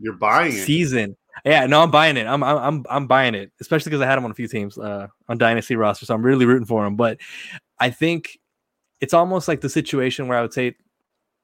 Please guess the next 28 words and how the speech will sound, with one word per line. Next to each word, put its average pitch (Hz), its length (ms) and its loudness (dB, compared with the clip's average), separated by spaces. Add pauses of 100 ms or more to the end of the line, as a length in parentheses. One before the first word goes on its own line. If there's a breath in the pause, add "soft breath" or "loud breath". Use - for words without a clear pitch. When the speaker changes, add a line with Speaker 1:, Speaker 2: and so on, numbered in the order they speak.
(120)
Speaker 2:
minimal 151 340 4
training 135 300 0
camp 127 360 -4 (120)
and 113 140 -2
then 117 100 -2
him 123 160 -4
just - 300 -8
getting 127 280 4
back 123 280 4
into 120 140 0
game 117 260 -2
shape 113 260 -2
after 113 320 -2 (180)
being 120 160 -2
away 113 180 2
for 123 120 -6
the, 107 100 -8 (180)
away 113 220 0
from 117 180 -6
the 110 40 -4
game. 107 300 -2
I 98 60 -2
think 127 280 -4
last 123 340 0
week, 127 260 2
I 107 120 0
mean, 117 320 -2 (540 loud breath)
if, - 460 0